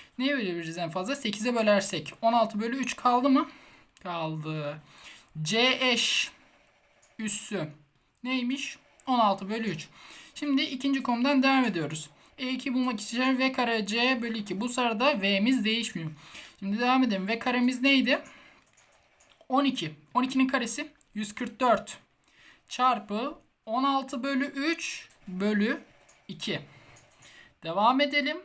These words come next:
Yüz kırk dördü ikiye böldüm. Yetmiş iki. Yetmiş ikiyi üçe böldüm. Yirmi dört.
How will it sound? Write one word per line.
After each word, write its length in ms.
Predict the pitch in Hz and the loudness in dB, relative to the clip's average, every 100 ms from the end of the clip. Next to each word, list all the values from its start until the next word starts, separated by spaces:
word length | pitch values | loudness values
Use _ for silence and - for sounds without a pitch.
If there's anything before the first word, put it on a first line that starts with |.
| - _ - | -16 _ -14
Yüz 200 | 185 - | -12 -10
kırk 240 | 220 208 | -12 -4
dördü 260 | 247 233 240 | -4 -2 -6
ikiye 280 | - 254 | -4 -4
böldüm. 380 | 214 175 214 262 | -2 -4 -4 -6
Yetmiş 400 | 202 202 214 214 | -2 -4 -2 -4
iki. 280 | 220 - 151 - - _ - - - - | -6 -6 -8 -8 -20 _ -20 -20 -18 -10
Yetmiş 340 | 175 214 202 | -6 -4 -6
ikiyi 180 | - 233 | -6 -8
üçe 300 | 214 247 214 | -4 -2 0
böldüm. 360 | 180 196 262 180 | -2 -2 -4 -2
Yirmi 340 | 196 196 175 | -2 0 -2
dört. 320 | 143 131 - | -6 -8 -14